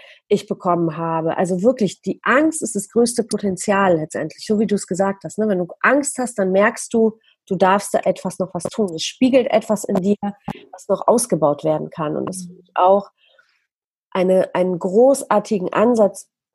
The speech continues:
Speaker 1: für es, für das Erfolgreich werden. Wenn du in deine
Speaker 2: Klar.
Speaker 1: Angst reingehst und sie nicht bekämpfst, passieren magische, magische, magische Dinge.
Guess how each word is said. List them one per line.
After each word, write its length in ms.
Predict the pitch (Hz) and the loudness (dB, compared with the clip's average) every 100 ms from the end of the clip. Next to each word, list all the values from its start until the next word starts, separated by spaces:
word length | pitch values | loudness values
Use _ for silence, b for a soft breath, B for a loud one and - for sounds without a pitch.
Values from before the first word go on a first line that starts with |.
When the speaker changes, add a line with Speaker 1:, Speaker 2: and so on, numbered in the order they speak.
| _ _ _ _ - | _ _ _ _ -18
Speaker 1:
für 320 | - 247 233 | -4 2 2
es, 180 | - - _ | 0 -8 _
für 300 | - - 233 | -20 -4 0
das 160 | 208 208 | 0 -2
Erfolgreich 800 | 202 - 254 254 - 175 170 170 | -8 -4 -6 -6 -6 -6 -6 -10
werden. 340 | 160 147 - _ _ _ | -10 -12 -16 _ _ _
Wenn 140 | 196 | -2
du 60 | 190 | -2
in 200 | - 196 | -2 -2
deine 220 | 190 190 | 0 -2
Speaker 2:
Klar. 160 | - 202 | -2 -4
Speaker 1:
Angst 300 | 196 226 190 | -4 -8 -4
reingehst 720 | 202 226 226 180 180 170 - | 2 2 2 2 2 2 -4
und 160 | 180 | -6
sie 120 | 170 180 | -4 0
nicht 300 | 196 202 - | 0 0 -6
bekämpfst, 880 | 175 - 254 196 - - - - _ B B _ | -6 0 2 0 -2 -12 -14 -16 _ B B _
passieren 560 | - 185 - 208 196 196 | -8 -4 2 4 4 4
magische, 640 | 226 226 185 170 - - - _ | 4 4 2 0 -2 -6 -8 _
magische, 640 | 196 202 202 208 190 - | -2 2 4 2 0 -4
magische 460 | 175 165 160 165 170 | -4 -4 -4 -6 -6
Dinge. 380 | 160 147 - | -4 -4 -6